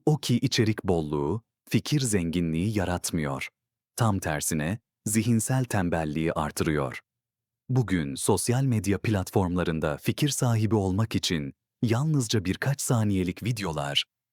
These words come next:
birkaç cümlelik yorumlar yeterli görülüyor. Ama bu yüzeysel bilgi, bir düşünce değil. Bu sadece tepki üretimi. İşte bu noktada psikolojiden yardım alalım. Carl Jung,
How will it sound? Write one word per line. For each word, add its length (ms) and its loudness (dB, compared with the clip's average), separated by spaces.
birkaç 480 2
cümlelik 480 2
yorumlar 400 2
yeterli 480 -2
görülüyor. 600 -2
Ama 240 4
bu 120 4
yüzeysel 580 2
bilgi, 460 -4
bir 220 2
düşünce 460 2
değil. 340 -2
Bu 80 6
sadece 560 2
tepki 340 0
üretimi. 580 -2
İşte 300 2
bu 100 4
noktada 400 2
psikolojiden 720 0
yardım 380 2
alalım. 420 -2
Carl 220 0
Jung, 340 0